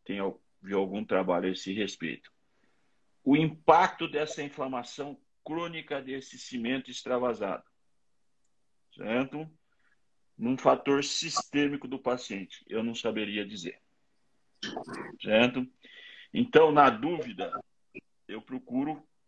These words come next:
sempre evitar ao máximo usando cuidados na hora do assentamento do cone. Eu acho que esse fator de não se arrombar já diminui muito esse risco de extravasamento, mantendo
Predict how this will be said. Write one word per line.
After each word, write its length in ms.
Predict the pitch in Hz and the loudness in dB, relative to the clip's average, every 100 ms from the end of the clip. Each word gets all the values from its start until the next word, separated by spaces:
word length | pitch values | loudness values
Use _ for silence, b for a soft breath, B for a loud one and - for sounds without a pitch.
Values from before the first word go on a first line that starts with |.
| _ _ | _ _
sempre 640 | - - - 139 147 147 | -14 -12 0 0 0 -4
evitar 600 | 139 131 - 101 107 120 - _ _ | -10 -10 -8 -4 -4 -6 -12 _ _
ao 160 | - 107 | -12 -10
máximo 540 | 101 107 120 - 127 | -6 -6 -6 -8 -14
usando 500 | 104 104 107 98 85 - _ _ _ _ _ | -10 -4 -4 -4 -14 -18 _ _ _ _ _
cuidados 640 | - 123 101 120 143 120 | -8 -4 4 4 4 0
na 80 | 107 | -8
hora 180 | 104 101 | -6 -8
do 100 | 101 | -10
assentamento 800 | 101 - 101 101 95 104 123 147 | -12 -12 -14 -12 -10 -8 -8 -10
do 120 | 139 | -14
cone. 520 | 143 123 123 120 131 b b b b | -6 -2 -2 -4 -8 b b b b
Eu 140 | - 110 | -2 2
acho 180 | 104 - | 2 0
que 80 | 123 | -4
esse 160 | 123 | -6
fator 420 | - 104 - 104 | -6 -6 -4 -8
de 100 | 104 | -8
não 160 | 104 110 | -10 -10
se 160 | - 107 | -4 -2
arrombar 460 | 107 101 101 92 95 | 0 -2 0 -2 -4
já 260 | 98 113 | -2 2
diminui 480 | 107 113 113 110 117 | 2 2 -4 -2 -2
muito 540 | 107 113 139 135 90 82 | -2 2 2 2 -6 -12
esse 300 | 98 98 92 | -14 -14 -12
risco 320 | 92 95 - | -8 -8 -10
de 80 | 82 | -10
extravasamento, 840 | - 90 90 90 85 104 120 - _ _ _ _ _ - - - - B B B _ | -4 0 2 2 2 4 4 2 _ _ _ _ _ -8 -8 -12 -14 B B B _
mantendo 840 | 110 131 127 123 127 123 135 131 | 10 10 10 10 10 8 2 -2